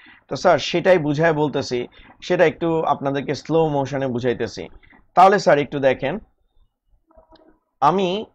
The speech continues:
যদি টু দিয়ে, মানে ফাইভ-কে যদি টু দ্বারা ভাগ করি, তাহলে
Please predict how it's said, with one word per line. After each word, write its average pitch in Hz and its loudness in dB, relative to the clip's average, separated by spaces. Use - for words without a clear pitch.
যদি 151 -2
টু 208 -4
দিয়ে, 156 -2
মানে 131 -4
ফাইভ-কে 170 0
যদি 180 -2
টু 170 -6
দ্বারা 160 2
ভাগ 135 2
করি, 127 -4
তাহলে 180 4